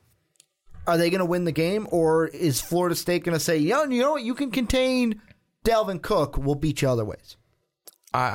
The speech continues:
Speaker 2: I, I think that's, I think that's kind of it, is that they could beat you other ways. I mean, you know, they've got Francois there at the quarterback position, who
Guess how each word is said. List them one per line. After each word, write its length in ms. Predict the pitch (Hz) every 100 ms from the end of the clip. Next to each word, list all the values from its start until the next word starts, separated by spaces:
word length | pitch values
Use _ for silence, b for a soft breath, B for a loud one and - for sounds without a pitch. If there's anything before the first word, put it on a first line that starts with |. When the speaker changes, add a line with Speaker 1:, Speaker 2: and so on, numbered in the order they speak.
| 131
Speaker 2:
I, 100 | 127
I 60 |
think 160 | 135 147
that's, 280 | 139 120 -
I 120 | 135
think 160 | 127 151
that's 180 | 139 123
kind 240 | - 131
of 140 | 120 113
it, 240 | 151 135
is 220 | 117 120
that 420 | 117 117 113 113 -
they 260 | - 117 135
could 240 | 135 139
beat 280 | 123 147 143
you 120 | 135
other 220 | 123 147 135
ways. 460 | 82 67 - - b b b b
I 140 | - 123
mean, 440 | 127 127 123 120 - - -
you 160 | - 123
know, 160 | 123
they've 180 | 127 127
got 380 | 135 123 117 - -
Francois 760 | - 143 120 - 120 135 151 - - -
there 440 | 123 135 135 135
at 180 | 127 123
the 80 | 120
quarterback 440 | 117 143 139 135
position, 460 | - 120 135 - 131
who 280 | 120 127 120